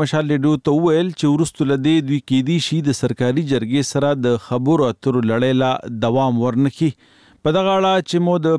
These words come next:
پاکستان د کورنیو چارو نگران وفاقي وزیر اعظم خان سره تماس ونیولو، نو هغه وویل چې په دغه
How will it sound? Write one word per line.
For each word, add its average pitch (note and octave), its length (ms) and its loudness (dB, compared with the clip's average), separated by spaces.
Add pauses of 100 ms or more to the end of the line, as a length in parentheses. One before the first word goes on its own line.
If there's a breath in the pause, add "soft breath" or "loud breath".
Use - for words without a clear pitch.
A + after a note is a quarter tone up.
(100)
پاکستان E3 560 -2
د D#3+ 100 2 (120)
کورنیو C#3+ 280 2 (120)
چارو D3+ 260 2 (100)
نگران C#3 540 0
وفاقي B2+ 480 -2
وزیر B2+ 340 0
اعظم A#2+ 460 0
خان D3 220 0
سره A#2+ 260 -2
تماس C3 320 0
ونیولو، C#3+ 500 2
نو A#2 80 -2
هغه B2 220 0
وویل D3 340 0
چې - 160 -6
په A#2+ 160 -2
دغه B2+ 160 0